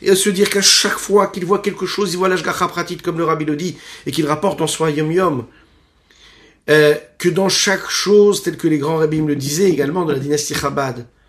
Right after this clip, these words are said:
qu'un juif doit s'habituer à voir la Hashgacha Pratit. Qu'est-ce que ça veut dire, Hashgacha Pratit ? Que tout ce qui arrive, matériellement, spirituellement, dans le monde autour de lui, partout,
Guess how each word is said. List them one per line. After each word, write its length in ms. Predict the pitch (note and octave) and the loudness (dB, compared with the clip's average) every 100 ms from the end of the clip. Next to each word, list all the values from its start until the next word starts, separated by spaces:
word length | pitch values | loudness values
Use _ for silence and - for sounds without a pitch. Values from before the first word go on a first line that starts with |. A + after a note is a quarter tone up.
| _ _ _ | _ _ _
qu'un 160 | - C#3+ | -4 -2
juif 320 | C3+ E3 D#3 | -2 -2 -4
doit 80 | D3 | -4
s'habituer 420 | C#3 D3 C3+ - | -2 -4 -4 -4
à 60 | D#3 | -2
voir 140 | D#3+ | -2
la 60 | D3 | -2
Hashgacha 340 | C3 B2+ C#3+ | -4 -6 -8
Pratit. 340 | - C3 - B2 | -6 -8 -10 -12
Qu'est-ce 80 | |
que 60 | - | -8
ça 120 | D#3 | -6
veut 40 | E3 | -2
dire, 100 | D#3 | -2
Hashgacha 300 | C3+ C#3 C#3 | -2 -6 -8
Pratit ? 260 | B2 B2 | -10 -12
Que 140 | B2 C#3 | -10 -12
tout 200 | - G3 | -8 -8
ce 120 | - | -6
qui 240 | C#3 C#3+ | -6 -4
arrive, 400 | C3+ G2+ E3+ G2+ C2 _ _ _ - - | -2 -2 -8 -8 -16 _ _ _ -20 -16
matériellement, 720 | F2 - F#2 G2 G#2+ E3+ E3+ | -12 -8 -6 -4 -2 -2 -2
spirituellement, 720 | - - F#2+ - A2+ A#2 D#3+ | -4 -6 -10 -8 -6 -4 -4
dans 100 | D3 | -4
le 80 | A#2+ | -4
monde 180 | D#3 D#3+ | -2 -2
autour 180 | B2 B2 | -4 -2
de 100 | C#3 | -2
lui, 200 | D3+ D#3+ | -2 -2
partout, 440 | D#3+ - - C3+ | -4 -6 -8 -14